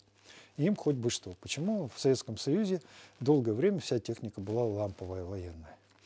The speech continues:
Одна из причин — живучесть в случае нанесения ядерного удара. Над нами смеялись, американцы крутили у виска.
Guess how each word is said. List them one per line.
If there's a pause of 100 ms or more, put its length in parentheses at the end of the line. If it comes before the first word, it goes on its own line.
(440)
Одна
из
причин — (140)
живучесть
в
случае (260)
нанесения
ядерного
удара. (640)
Над
нами
смеялись,
американцы
крутили
у
виска.